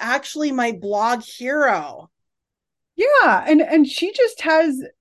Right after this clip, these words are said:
Speaker 2: images that are embedded within the post. It's not like she's doing anything fancy. Like, for
Speaker 1: Yeah.
Speaker 2: example, I have now the Divi theme,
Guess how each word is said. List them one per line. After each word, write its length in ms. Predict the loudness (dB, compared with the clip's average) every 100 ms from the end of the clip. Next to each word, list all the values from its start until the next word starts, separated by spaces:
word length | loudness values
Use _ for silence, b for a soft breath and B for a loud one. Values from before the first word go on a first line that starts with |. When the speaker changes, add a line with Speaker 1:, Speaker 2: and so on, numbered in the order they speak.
| _ -6
Speaker 2:
images 680 | -4 -2 -2 0 0 -2 0
that 160 | 0
are 140 | 2 0
embedded 600 | -2 -2 -4 -4 -4 -4
within 580 | -6 -8 -10 -6 -4 -4
the 80 |
post. 640 | -6 -12 -10 -8 -10 -12 -18
It's 140 | -10
not 160 | -10 -6
like 140 | -8
she's 240 | -8 -10 -10
doing 320 | -10 -8 -6
anything 460 | -6 -8 -8 -10 -10
fancy. 1000 | _ -12 -10 -12 -12 -10 -6 -6 -8 -12 b b b
Like, 180 | 0 2
for 140 | 2 2
Speaker 1:
Yeah. 60 |
Speaker 2:
example, 440 | 4 2 0 -4 0
I 180 | 2 2
have 460 | 0 -2 -2 -2 -2
now 580 | -2 -4 -6 -6 -10 -10 -6
the 120 | -6
Divi 500 | -2 -4 0 -2 -2
theme, 400 | -4 -4 -4 -8